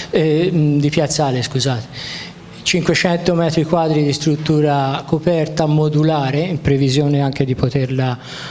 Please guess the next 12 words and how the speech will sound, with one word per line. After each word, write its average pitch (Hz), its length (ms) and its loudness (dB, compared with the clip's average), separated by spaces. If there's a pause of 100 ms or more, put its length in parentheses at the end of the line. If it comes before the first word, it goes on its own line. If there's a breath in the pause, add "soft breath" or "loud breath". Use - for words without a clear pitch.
(160 loud breath)
ampliare, 143 920 0 (1300 loud breath)
superficie 175 640 0
inghiaiata 165 580 2
tremilaseicento 156 840 0
metri 165 260 0
quadri, 170 400 0
quella 139 220 -2
asfaltata 143 600 -2
millecinque 139 920 -2 (100)
e 135 520 0
via 123 360 -2 (560 loud breath)
andando. 120 600 0